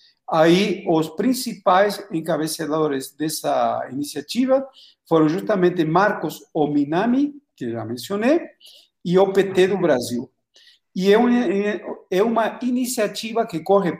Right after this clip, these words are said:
por fora do Foro de São Paulo.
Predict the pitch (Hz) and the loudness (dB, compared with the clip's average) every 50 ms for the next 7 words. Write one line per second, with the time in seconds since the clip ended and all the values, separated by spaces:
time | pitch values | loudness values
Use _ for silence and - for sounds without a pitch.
0 | - - 233 277 285 - - - - - - 262 262 - 202 156 143 156 180 196 | -6 -2 -2 0 0 -2 -4 -10 -6 0 2 4 6 6 6 4 2 0 0 -2
1 | - - _ _ _ _ _ _ _ _ _ - 151 160 156 - - 196 208 220 | -6 -14 _ _ _ _ _ _ _ _ _ -6 -4 -4 -4 -2 2 2 4 4
2 | 214 202 202 190 - 165 135 123 - 151 131 117 - | 4 2 0 -2 -4 -6 -6 -4 0 0 0 0 -2